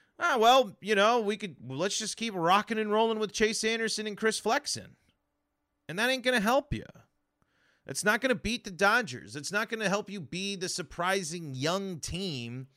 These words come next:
of next year. It's not gonna help you be the Reds and be ahead of schedule. It's not gonna help you get the most and the best out of your players. So while we're reflecting on this, and while there are pieces and things that I am excited by,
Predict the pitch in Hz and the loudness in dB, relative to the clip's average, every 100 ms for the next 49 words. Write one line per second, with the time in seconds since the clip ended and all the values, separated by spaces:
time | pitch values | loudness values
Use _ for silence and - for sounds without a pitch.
0 | _ _ _ _ _ 160 170 185 - - | _ _ _ _ _ -4 -2 -2 -2 -4
1 | 208 160 127 175 190 214 160 180 160 175 | 0 0 0 -2 -2 -2 -4 -4 -6 -10
2 | 110 175 202 175 156 165 185 135 107 117 | -8 -6 -4 -2 0 0 -2 -4 -8 -8
3 | 95 170 156 151 175 160 - 165 175 139 | -6 -4 -4 -4 -4 -6 -4 -4 -4 -8
4 | 113 117 131 202 277 247 160 196 175 170 | -10 -10 -6 -4 -4 -4 -4 -4 -6 -10
5 | 160 170 117 143 196 196 - 147 127 151 | -8 -8 -6 -2 -2 -4 -8 -10 -6 -2
6 | 175 - 156 143 123 - 165 156 92 - | -2 -2 -6 -6 -8 -2 0 0 -4 -14
7 | - _ _ _ _ _ _ _ _ _ | -20 _ _ _ _ _ _ _ _ _
8 | _ _ _ _ _ _ - 202 196 - | _ _ _ _ _ _ 0 4 4 0
9 | _ 127 165 240 254 240 190 156 - 180 | _ -2 4 4 4 0 0 -4 -4 -2
10 | 214 - 151 135 127 120 110 104 - - | -2 -2 -10 -6 -8 -6 -8 -6 -8 -12
11 | _ _ _ _ _ _ 151 160 170 226 | _ _ _ _ _ _ -6 0 4 6
12 | 254 196 202 - 165 233 196 190 208 - | 6 4 2 4 6 6 4 -4 -4 -4
13 | 165 156 143 170 190 147 147 - 147 202 | -4 -6 -6 -4 -4 -4 -6 0 2 4
14 | 233 170 208 208 147 - 180 208 165 107 | 2 -2 -4 -4 -4 -2 2 2 0 -2
15 | 101 92 | -6 -6